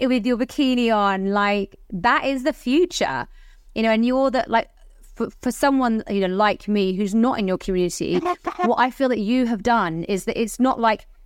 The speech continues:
Speaker 1: your community and then the rest of the world. You've bridged that gap just
Speaker 2: Yeah.
Speaker 1: to make it just like, this is just normal. And I think
Speaker 2: Yeah.
Speaker 1: that's, you know, that, that is the future and, and ho-, how I hope,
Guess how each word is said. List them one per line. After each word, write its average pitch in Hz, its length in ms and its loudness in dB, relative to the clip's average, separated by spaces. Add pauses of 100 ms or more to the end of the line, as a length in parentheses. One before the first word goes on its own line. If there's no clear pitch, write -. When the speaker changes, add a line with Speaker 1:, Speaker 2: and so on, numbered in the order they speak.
(100)
Speaker 1:
your 233 180 2
community 220 600 0
and 202 160 0
then 190 240 0
the 196 100 -2
rest 175 260 -4
of 180 60 -12
the 185 80 -2
world. 202 380 0
You've 247 240 -2
bridged 277 380 -2
that 202 220 0
gap 240 380 -2 (640)
just 240 160 0
Speaker 2:
Yeah. - 140 0
Speaker 1:
to 254 60 2
make 240 280 0
it 196 140 -6
just - 280 -2
like, 214 320 0 (300)
this 240 160 -2
is 247 120 -2
just 247 220 -4 (280)
normal. 220 500 -2 (480)
And 220 140 0
I 240 80 2
think 233 200 0
Speaker 2:
Yeah. 254 120 4
Speaker 1:
that's, - 180 -10
you 247 60 0
know, 202 100 0
that, 202 160 -4
that 214 160 -2
is 214 160 -6
the 202 80 -2
future 180 640 -2 (340)
and, 190 280 -2
and 196 140 -2
ho-, 196 320 -6
how 220 260 -2
I 196 140 0
hope, 208 420 -2